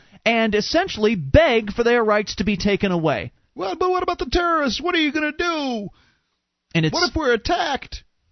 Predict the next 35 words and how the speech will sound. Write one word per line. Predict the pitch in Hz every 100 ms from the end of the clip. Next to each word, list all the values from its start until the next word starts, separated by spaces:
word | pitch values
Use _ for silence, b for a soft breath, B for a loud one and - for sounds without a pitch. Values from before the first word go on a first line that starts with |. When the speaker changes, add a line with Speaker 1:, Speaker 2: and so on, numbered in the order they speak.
| _ _ _ -
Speaker 1:
It's | 160
just | - 196
amazing | 147 135 131 120
to | 120
hear | 127 117
it |
happen. | 107 123 113 101 95
Uh, | 120 120
ama-, | 151 156
it's | 208 208
amazing | 196 170 240 294 285 285
to | 240
hear | 202 240 214
Americans | 160 185 233 190 156 131 165 - b b
who | 262
at | 226
one | 165 233 254
time, | 220 233 180
many | 196
of | 214
them | 190 180
consider | 175 190 160 247 208
themselves | 175 - 170
conservatives, | - 156 254 233 160 151
who | 214
at | 170
one | 240 254
time | 233 262 226
would | 202
have | 185
been | 185
advocating | 226 254 247 - 180 170
for | 160
smaller | 160 233 220 202
government, | 170 269 233 180